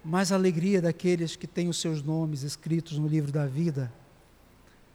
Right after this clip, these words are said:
esta continuará, mesmo que eles estejam mortos. Porque quando João olha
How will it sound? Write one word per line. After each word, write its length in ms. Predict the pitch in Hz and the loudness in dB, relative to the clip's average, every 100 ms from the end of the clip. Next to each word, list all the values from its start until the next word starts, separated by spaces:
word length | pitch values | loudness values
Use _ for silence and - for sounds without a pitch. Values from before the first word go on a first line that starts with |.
| _ _ - _ - _ _ | _ _ -20 _ -20 _ _
esta 280 | 139 143 156 | -2 -2 -4
continuará, 640 | - 147 156 156 160 160 | -2 -2 0 2 4 4
mesmo 320 | 180 277 254 | 4 4 4
que 80 | 254 | 2
eles 160 | 247 233 | 2 0
estejam 400 | 196 220 214 196 | 2 2 4 4
mortos. 680 | 160 147 131 - - - _ _ _ _ _ _ - _ _ _ _ _ _ - _ _ _ _ _ _ _ _ _ _ _ _ - - _ - - - _ _ _ | 4 2 -2 -12 -16 -16 _ _ _ _ _ _ -20 _ _ _ _ _ _ -20 _ _ _ _ _ _ _ _ _ _ _ _ -20 -20 _ -20 -20 -20 _ _ _
Porque 280 | - 180 240 | -2 0 2
quando 240 | - 214 214 | 2 2 2
João 360 | 175 202 220 | 4 2 4
olha 560 | 202 208 202 160 139 | 6 8 8 8 6